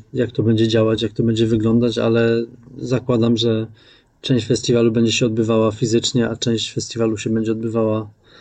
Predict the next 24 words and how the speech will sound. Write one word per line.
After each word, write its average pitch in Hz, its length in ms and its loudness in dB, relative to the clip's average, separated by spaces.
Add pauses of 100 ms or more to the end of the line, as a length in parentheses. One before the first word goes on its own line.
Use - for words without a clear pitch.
online 151 420 4
i 147 100 2
to 151 140 4
jest 143 300 2
ta 123 400 4
innowacja, 127 880 2
którą 131 300 2
wyniesiemy 120 520 2
z 104 60 -6
tej 120 140 0
pandemii. 113 560 0 (180)
Trudno 117 260 2
mi 117 120 2
jest 110 160 -2
uwierzyć, 110 360 2
że 113 100 0
wrócimy, 113 600 0 (640)
e, 117 240 2
w - 80 -8
sto - 160 -2
procentach 117 480 0
do 120 200 2
analogowych 120 720 2
spotkań 143 640 0